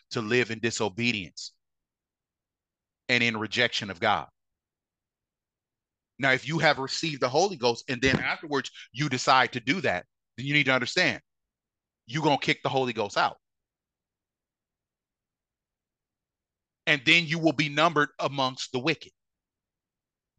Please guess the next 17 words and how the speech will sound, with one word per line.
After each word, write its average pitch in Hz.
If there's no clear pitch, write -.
I'm 139
not 185
making 160
this 135
stuff -
up. 170
This 151
is 131
in 156
the 123
word. 113
This 139
stuff 156
is 135
in 131
the 120
word. 113